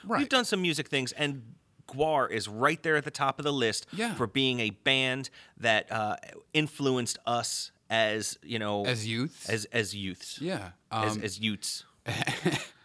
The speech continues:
Speaker 2: As
Speaker 1: as
Speaker 2: young,
Speaker 1: you say.
Speaker 2: young youths.
Speaker 1: But if you guys don't know, Guar is a,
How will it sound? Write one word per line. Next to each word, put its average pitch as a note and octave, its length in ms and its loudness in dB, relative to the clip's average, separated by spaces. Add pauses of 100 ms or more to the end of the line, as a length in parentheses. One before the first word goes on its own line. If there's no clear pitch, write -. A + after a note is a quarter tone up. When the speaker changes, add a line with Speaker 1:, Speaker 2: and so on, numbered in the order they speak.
(220)
Speaker 2:
As G#2+ 280 0
Speaker 1:
as G#2+ 140 -4
Speaker 2:
young, C3+ 180 6
Speaker 1:
you C#3+ 40 0
say. G#2+ 220 -2
Speaker 2:
young D3 200 6
youths. - 480 -2 (1000)
Speaker 1:
But C3 260 2 (640)
if C#3 460 -8
you D3+ 100 -4
guys D3+ 260 2
don't A2+ 200 0
know, F#2+ 300 -2 (380)
Guar C#3 400 0
is G#2+ 300 -6
a, G2 440 -4